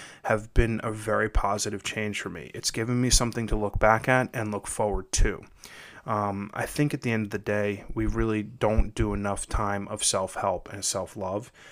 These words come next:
and it's easy to get wrapped up into, uh, social media blinded world.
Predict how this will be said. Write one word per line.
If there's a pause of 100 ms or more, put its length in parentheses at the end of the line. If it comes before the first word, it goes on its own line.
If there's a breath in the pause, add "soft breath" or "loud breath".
(180 loud breath)
and
it's
easy
to
get
wrapped
up
into,
uh,
social
media (200)
blinded
world.